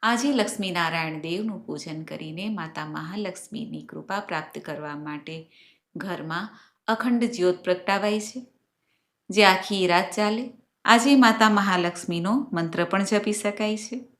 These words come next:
મહામંત્ર છે ઓમ શ્રીમ હ્રીમ શ્રીમ કમલે કમલાલયે પ્રસિદ્ધ પ્રસિદ્ધ શ્રીમ હ્રીમ શ્રીમ ઓમ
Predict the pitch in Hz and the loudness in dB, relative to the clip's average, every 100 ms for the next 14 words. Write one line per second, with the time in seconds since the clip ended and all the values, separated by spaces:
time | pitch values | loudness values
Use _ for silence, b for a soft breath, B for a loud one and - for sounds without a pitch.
0 | _ _ _ _ _ - 180 180 170 156 | _ _ _ _ _ -4 0 0 0 -2
1 | 160 160 220 233 262 277 - B B B | -2 0 0 2 0 0 -2 B B B
2 | B 226 262 285 285 - 240 240 247 240 | B 10 10 10 4 4 6 8 8 8
3 | 202 208 220 - 220 269 233 - - 185 | 4 6 4 4 4 6 4 0 0 2
4 | 185 185 185 185 175 170 170 170 175 208 | 4 4 4 2 2 2 2 2 2 0
5 | 240 180 180 185 165 165 170 175 175 160 | 0 -2 0 -2 -2 -6 -4 -4 -4 -4
6 | 165 170 b b b - 269 262 269 269 | -6 -6 b b b -4 6 8 8 6
7 | 233 214 220 220 208 196 202 208 - 190 | 6 6 6 2 0 0 0 -4 0 2